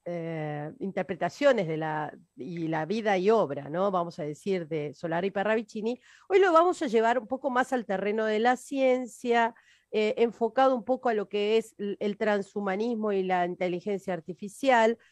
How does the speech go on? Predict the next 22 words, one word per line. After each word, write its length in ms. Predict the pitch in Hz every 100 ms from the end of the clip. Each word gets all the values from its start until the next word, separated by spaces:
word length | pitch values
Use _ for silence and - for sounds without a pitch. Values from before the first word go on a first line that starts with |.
| _ _
y 180 | 311 -
cómo 520 | 392 370 294 302 349
Solari 580 | _ - 226 247 247 247
Parravicini, 880 | 208 240 240 262 - 247 226 254 285 _ _ _ -
eh, 540 | 208 202 196 196 - _
dejó 680 | 196 254 - - 370 196 - _ _
rastros 840 | 202 220 190 - - 175 165 -
sobre 460 | 202 202 185 175 180
este 220 | 175 185 180
tema, 520 | 202 175 160 160 -
¿no? 340 | 185 214 262 -
Y 480 | 202 180 180 180 _ -
cosas 340 | 233 247 226
a 80 | 208
que 140 | 208
a 20 | 196
lo 100 | 196
mejor 420 | 190 214 226 233 _ _ -
tenemos 340 | 208 226 220
que 140 | - -
prestar 380 | 180 - 190
atención 600 | 196 185 165 - 185 175